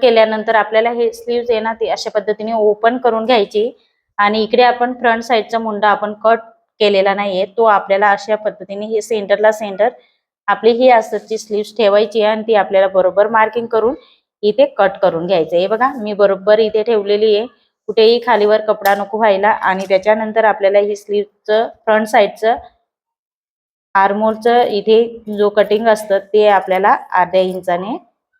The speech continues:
खोलगट पद्धतीने कट करून घ्यायचं. ओके, मार्किंग केली होती आपण, त्या पद्धतीने आपण इथे कट करून घेतलेलं आहे. तर इथे तुम्ही बघू शकता, अगदी परफेक्ट आपली स्लीव्हज इथे कटिंग झालेली आहे.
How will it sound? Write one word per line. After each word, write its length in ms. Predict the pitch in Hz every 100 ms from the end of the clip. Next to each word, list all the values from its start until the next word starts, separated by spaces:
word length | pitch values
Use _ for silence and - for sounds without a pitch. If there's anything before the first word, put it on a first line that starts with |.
| _ _ -
खोलगट 340 | 208 185 196 196
पद्धतीने 460 | 196 180 175 185 247 -
कट 200 | 190 165
करून 280 | 165 156 160
घ्यायचं. 320 | 180 156 170
ओके, 200 | 175 285
मार्किंग 400 | 269 180 180 185
केली 240 | 185 185
होती 120 | 196 180
आपण, 340 | 165 214 269
त्या 180 | 254 196
पद्धतीने 480 | 196 180 185 196 190
आपण 300 | 175 185 190
इथे 180 | 190
कट 220 | 233 233 220 220
करून 220 | 190 180
घेतलेलं 380 | 214 202 185 196
आहे. 120 | 208 202 _ _ _ _
तर 100 | 208
इथे 220 | 214 220 247
तुम्ही 200 | 240 233
बघू 200 | 214 214
शकता, 320 | 240 - 214
अगदी 200 | 190 208
परफेक्ट 460 | 202 190 202 226 220
आपली 220 | 208 220
स्लीव्हज 360 | - 226 214
इथे 160 | 202 220
कटिंग 360 | 214 220 220 226
झालेली 360 | 240 190 196
आहे. 160 | 202